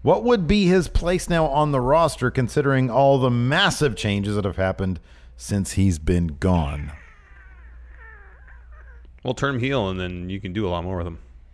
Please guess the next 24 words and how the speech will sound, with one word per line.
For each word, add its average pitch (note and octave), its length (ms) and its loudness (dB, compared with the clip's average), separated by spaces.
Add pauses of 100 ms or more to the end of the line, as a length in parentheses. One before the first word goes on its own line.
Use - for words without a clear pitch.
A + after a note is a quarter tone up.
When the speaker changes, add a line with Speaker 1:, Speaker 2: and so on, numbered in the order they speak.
(340)
Speaker 1:
Yeah. G#2+ 360 -6
Speaker 2:
If D#2 60 -10
he A2 60 -4
stays G2+ 300 -4
face. F#2+ 580 -4
Speaker 1:
Who F3+ 80 -8
are G3 60 -6
the C3 100 -8
top E2 320 -4
heels D2+ 280 -4
on C#2+ 120 -10
Raw C2+ 160 -14
right C2+ 200 -16
now? C#2+ 120 -16
You D2+ 80 -14
have, F2+ 160 -10 (240)
uh, F#2 60 -4
Speaker 2:
Owens. F2+ 400 -6
Speaker 1:
Dolphin F2+ 400 -8
Drew, E2 640 -8
Owens, F2 680 -14 (120)
sort F2+ 220 -14
of F#2 40 -8
Speaker 2:
And F2 180 -8